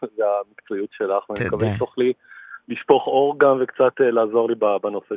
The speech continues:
Speaker 1: ש-, שברצוני
Speaker 2: שאתה,
Speaker 1: להעלות.
Speaker 2: בוא נראה, גומה.
Speaker 1: כן, אה, אני, אה, הנושא,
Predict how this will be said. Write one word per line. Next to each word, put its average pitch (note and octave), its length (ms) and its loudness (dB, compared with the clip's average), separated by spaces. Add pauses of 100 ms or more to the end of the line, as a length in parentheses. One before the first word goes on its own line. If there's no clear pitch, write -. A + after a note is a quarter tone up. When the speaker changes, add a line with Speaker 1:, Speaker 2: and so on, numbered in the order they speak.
Speaker 1:
ש-, G2+ 560 -4
שברצוני - 960 -8
Speaker 2:
שאתה, F#2 120 -2
Speaker 1:
להעלות. F2 340 -4
Speaker 2:
בוא B2+ 280 2
נראה, G2+ 220 0
גומה. G2+ 220 0 (1160)
Speaker 1:
כן, D3 220 4 (120)
אה, A2+ 440 0 (180)
אני, C3+ 360 -6
אה, A2 300 -2
הנושא, C#3+ 640 2